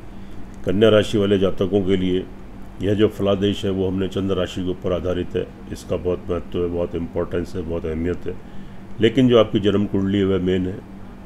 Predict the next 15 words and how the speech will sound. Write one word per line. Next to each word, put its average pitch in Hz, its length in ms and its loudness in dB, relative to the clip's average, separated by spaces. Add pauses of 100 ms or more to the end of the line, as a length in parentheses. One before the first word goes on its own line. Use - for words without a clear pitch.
(220)
आपकी 87 260 -2
ज़िंदगी 90 400 0
का 92 120 0
पूरा 90 280 -2
base 87 340 -2
है, - 80 -8 (1000)
तो 92 120 -2
उसका 104 260 2
भी 104 140 4
एक 98 120 0
बार 95 140 2
विश्लेषण 95 460 -2
जरूर 92 280 0
करा 92 180 0
लें, 90 200 -2